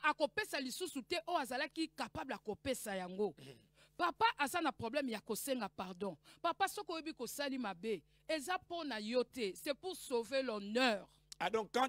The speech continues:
Speaker 2: tu demandes pardon, eza ka po na yo te,
Speaker 1: Oui.
Speaker 2: mais eza po na ko sauver l'honneur de votre famille.
Speaker 1: De votre famille.
Speaker 2: C'est une éducation aussi que
Speaker 1: Yes,
Speaker 2: vous donnez.
Speaker 1: aux enfants.
Speaker 2: Mhm.
Speaker 1: Moi, na pe ko kende ko,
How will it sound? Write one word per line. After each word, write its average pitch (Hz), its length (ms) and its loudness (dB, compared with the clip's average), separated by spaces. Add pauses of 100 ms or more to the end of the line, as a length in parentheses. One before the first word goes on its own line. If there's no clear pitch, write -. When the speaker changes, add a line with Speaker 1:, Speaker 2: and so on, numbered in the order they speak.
Speaker 2:
tu 214 120 -2
demandes 190 420 0
pardon, 160 580 0 (400)
eza 175 180 0
ka 247 140 8
po 208 200 2
na 160 120 0
yo 165 240 4
te, 302 220 0
Speaker 1:
Oui. 214 120 2 (200)
Speaker 2:
mais 160 140 -2
eza 226 160 6
po 254 160 0
na 196 120 6
ko 180 200 0
sauver 175 360 0
l'honneur 190 540 2
de 160 100 -6
votre 196 240 6
famille. 196 280 8
Speaker 1:
De 165 40 2
votre 403 300 0
famille. 320 440 -4
Speaker 2:
C'est 196 180 0
une 247 80 4
éducation 202 580 2
aussi 226 200 -2
que 208 120 -4
Speaker 1:
Yes, 370 200 6
Speaker 2:
vous 196 60 8
donnez. 175 380 -2
Speaker 1:
aux 320 240 -2
enfants. 311 480 2
Speaker 2:
Mhm. 135 220 -10 (100)
Speaker 1:
Moi, 359 180 0
na 359 80 0
pe 381 180 0
ko 381 120 -2
kende 262 240 0
ko, 262 120 0